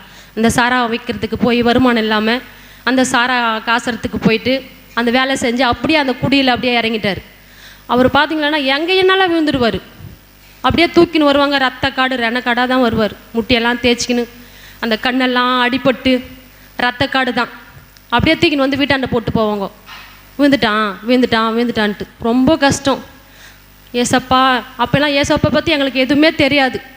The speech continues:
அதுக்கப்புறமா எங்க அத்தை, பூதூர்ல எங்க அத்தை ஒருத்தர் இருக்கிறாங்க. அவங்க தான் எனக்கு சொன்னாங்க.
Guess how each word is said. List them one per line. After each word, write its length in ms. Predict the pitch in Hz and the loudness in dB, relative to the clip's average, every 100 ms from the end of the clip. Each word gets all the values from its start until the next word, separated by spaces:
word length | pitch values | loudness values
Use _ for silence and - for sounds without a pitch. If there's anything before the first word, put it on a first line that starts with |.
| - - _ - - - - - | -20 -20 _ -20 -20 -20 -12 -4
அதுக்கப்புறமா 680 | 214 226 220 277 277 294 320 - - - | -2 0 0 0 2 0 -2 -10 -20 -6
எங்க 220 | 254 247 | -4 -2
அத்தை, 280 | 254 - 311 233 - - | -4 -2 -2 -2 -6 -4
பூதூர்ல 400 | 277 302 269 254 | 0 2 2 0
எங்க 120 | 240 240 | 0 -4
அத்தை 220 | - 277 | 0 0
ஒருத்தர் 320 | 254 240 240 | 0 0 -2
இருக்கிறாங்க. 400 | 240 247 220 208 - - - | 0 0 0 -2 -8 -18 -2
அவங்க 280 | 262 294 330 | 2 2 2
தான் 120 | 339 | 2
எனக்கு 460 | 349 302 277 - 247 | 2 0 -2 -2 0
சொன்னாங்க. 400 | 247 233 214 | 0 0 -2